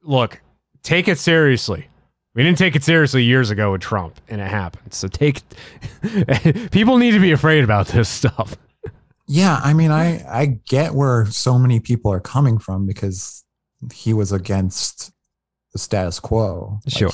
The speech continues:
Speaker 2: he was, he was just not what they, you know, the, the problem is, is we're a two-party system.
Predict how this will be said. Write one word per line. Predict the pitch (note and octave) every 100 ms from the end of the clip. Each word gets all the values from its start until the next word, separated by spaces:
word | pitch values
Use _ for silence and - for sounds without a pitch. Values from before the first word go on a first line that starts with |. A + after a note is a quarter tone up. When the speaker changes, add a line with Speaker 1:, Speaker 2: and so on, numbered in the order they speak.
| -
Speaker 2:
he | A2
was, | G2+ F#2+ - - _ _
he | - A#2
was | G#2+ G2+
just | - G2 - _ _ - _ _ -
not | G#2 G#2+ A2+ A2+ G#2 - _ _ _ _ _
what | A2 A2+ -
they, | G#2 G2+ G2 G2 G2 _ _ _ _ _ _
you | -
know, | G2 D#2+ F2+ _ - - _ _ _ -
the, | A#2+
the | A#2
problem | - A#2+ B2 B2
is, | B2 A2
is | G2
we're | G2+ G2
a |
two-party | F#2+ A2 G#2 F#2+
system. | F2+ G#2 F#2 - G2+ G2